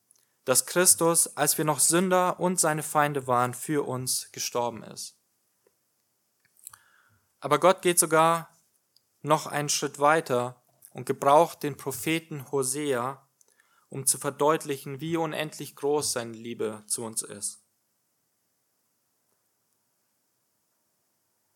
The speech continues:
Gott der Herr spricht zu Hosea in Hosea eins,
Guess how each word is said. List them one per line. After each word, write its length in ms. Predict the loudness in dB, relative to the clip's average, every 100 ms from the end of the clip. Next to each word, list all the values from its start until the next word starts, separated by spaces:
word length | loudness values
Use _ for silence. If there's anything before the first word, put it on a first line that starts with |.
| _ _ -2
Gott 160 | 0
der 80 | 0
Herr 240 | 0 0 0
spricht 400 | -2 -4 -2 -2
zu 180 | -2
Hosea 480 | -2 0 0 0 0
in 200 | -2 -6
Hosea 380 | -6 -2 2 2
eins, 560 | 0 -4 -6 -4 -4